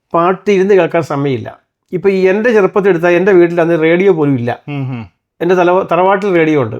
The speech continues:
Speaker 2: ഉം.
Speaker 1: അപ്പൊ ഈ ഞായറാഴ്ചകളിൽ രഞ്ജിനി എന്നൊരു പരിപാടിയുണ്ട്. നിങ്ങൾ ആവശ്യപ്പെട്ട സിനിമാ ഗാനങ്ങൾ. അപ്പൊ അത് ആ സമയമാകുമ്പം വേദപാഠം കഴിഞ്ഞ് അന്ന് വീട്ടിൽ ഓടി വരും. പന്ത്രണ്ട് മുക്കാലാകുമ്പോ, പന്ത്രണ്ട് അമ്പത് മണി,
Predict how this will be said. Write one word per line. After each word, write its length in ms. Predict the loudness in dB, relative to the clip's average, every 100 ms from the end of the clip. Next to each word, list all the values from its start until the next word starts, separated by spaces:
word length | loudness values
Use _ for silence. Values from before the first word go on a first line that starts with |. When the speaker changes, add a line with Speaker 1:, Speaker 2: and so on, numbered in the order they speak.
| -10
Speaker 2:
ഉം. 140 | -8
Speaker 1:
അപ്പൊ 160 | -4 0
ഈ 140 | 0
ഞായറാഴ്ചകളിൽ 760 | 0 0 0 0 0 0 2
രഞ്ജിനി 380 | 2 0 -2 -2
എന്നൊരു 260 | 0 0 0
പരിപാടിയുണ്ട്. 580 | 0 0 0 -2 -4 -4
നിങ്ങൾ 220 | -2 0
ആവശ്യപ്പെട്ട 500 | -2 -2 -6 -6 -6
സിനിമാ 340 | -4 -4 -4
ഗാനങ്ങൾ. 480 | -4 -4 -4 -6 -8 -14 _ _ _ _ _ _ -8
അപ്പൊ 180 | -4
അത് 140 | -2 0
ആ 100 | 0
സമയമാകുമ്പം 680 | 0 0 0 0 -2 -4 -8 -10
വേദപാഠം 560 | -2 0 2 0 0 2
കഴിഞ്ഞ് 180 | 2
അന്ന് 140 | 2 0
വീട്ടിൽ 320 | 0 -2 0
ഓടി 320 | 0 2 2
വരും. 240 | 0 -2 -4
പന്ത്രണ്ട് 260 | -4 -4
മുക്കാലാകുമ്പോ, 420 | -2 -2 -4 -6 -10 -6
പന്ത്രണ്ട് 380 | -4 -2 -2 -2
അമ്പത് 340 | -2 -2 0
മണി, 120 | 0